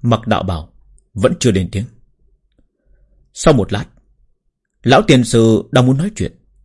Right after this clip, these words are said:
vị kỵ tốt này đã nhảy xuống xe ngựa, đi thẳng về phía quán trọ.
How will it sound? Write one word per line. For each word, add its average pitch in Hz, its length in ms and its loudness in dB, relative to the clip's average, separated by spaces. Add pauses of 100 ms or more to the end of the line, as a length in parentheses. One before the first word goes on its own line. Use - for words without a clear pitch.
(520)
vị 151 120 4
kỵ 151 160 2
tốt 247 220 2
này 113 140 4
đã - 80 0
nhảy 127 220 2
xuống 175 180 -2
xe 156 180 -4
ngựa, 107 160 -4 (640)
đi 131 320 2
thẳng 101 160 -4
về 85 100 -6
phía - 220 -6
quán 143 180 -6
trọ. - 140 -12